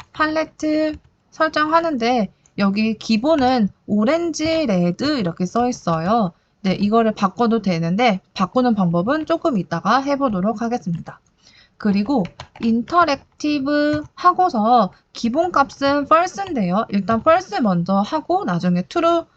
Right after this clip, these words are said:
바꿔서 실행해 보도록 하겠습니다. 컨트롤 엔터 눌러볼게요.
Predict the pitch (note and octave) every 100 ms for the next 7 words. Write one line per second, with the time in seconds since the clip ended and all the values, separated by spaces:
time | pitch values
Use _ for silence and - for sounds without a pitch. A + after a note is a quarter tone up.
0 | _ _ - - G#3 G3 G#3+ C4+ D4 C#4+
1 | B3+ G#3 D#3 D#3+ G3+ A3+ A3 G#3+ D#3+ -
2 | - _ _ - D#4+ E4 F4+ E4 F#3+ F3+
3 | F3 D#3+ F3+ F#3 F3 D3+ D3+ B3